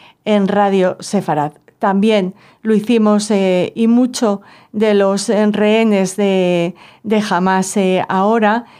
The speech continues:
Eviatar David, seguro que no olvidan esa imagen terrible de este chico secuestrado por los terroristas, absolutamente esquelético, cavando en los túneles de Hamas. Eh, bueno, pues, eh,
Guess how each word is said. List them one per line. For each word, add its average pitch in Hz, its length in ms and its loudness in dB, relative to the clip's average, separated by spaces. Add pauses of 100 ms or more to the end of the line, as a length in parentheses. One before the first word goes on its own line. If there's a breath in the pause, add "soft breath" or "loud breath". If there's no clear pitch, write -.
(260 loud breath)
Eviatar 214 840 0
David, 247 640 0
seguro 202 420 -2
que 202 100 -4
no 190 120 -2
olvidan 196 400 0
esa 180 480 -2
imagen 196 480 -2
terrible 196 640 0 (420 loud breath)
de 190 460 0
este 190 540 0
chico 202 640 -2 (280 loud breath)
secuestrado 208 920 -2
por 202 120 -4
los 196 220 -2
terroristas, 202 760 -2
absolutamente 202 800 -2
esquelético, 196 720 -4
cavando 190 560 0 (320 soft breath)
en 196 180 -2
los 190 220 -2
túneles 190 480 0
de 175 400 -2
Hamas. 190 460 -2
Eh, 175 420 -4
bueno, 185 300 -4
pues, 180 260 -8
eh, 175 60 -10